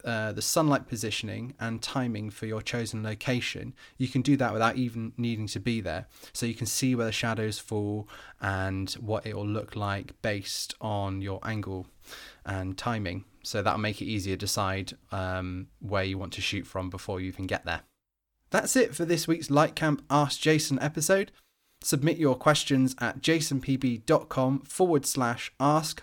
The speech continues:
hyphen jason, or send them directly to me via my Instagram,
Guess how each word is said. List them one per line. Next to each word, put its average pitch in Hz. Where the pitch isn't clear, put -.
hyphen 120
jason, 156
or 190
send 165
them 151
directly 139
to 127
me 123
via 113
my 107
Instagram, 151